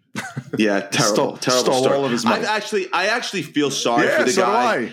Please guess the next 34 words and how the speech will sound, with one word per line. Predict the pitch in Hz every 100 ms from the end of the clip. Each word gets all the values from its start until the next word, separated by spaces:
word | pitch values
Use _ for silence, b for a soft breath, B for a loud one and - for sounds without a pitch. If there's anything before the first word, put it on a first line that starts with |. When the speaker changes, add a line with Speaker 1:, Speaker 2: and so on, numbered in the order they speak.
| B B B -
Speaker 2:
And | 151 147
the | 143
fact | - 156 160 165
that | 170 160 156
the | 139
fan | 139 139
base | 143 139 -
just | 120 107
wouldn't | 127 139
leave | 131 135
him | 123
alone. | 110 107 113 117 110
I |
mean, | 107 101
for | -
the | 107
money | 107 127 175 190
the | 139
guy | 135 139
was | 127 110
making, | 101 120 117 110
he |
made | 127 226
it | 339
sound | - 214 214
like | 196
he | 143
signed | - 165 165 160
for, | 135
like, | 110
Wade | 135 117
Redden | 120 123 104
money. | 98 120 -
Speaker 1:
Right. | 123 110 -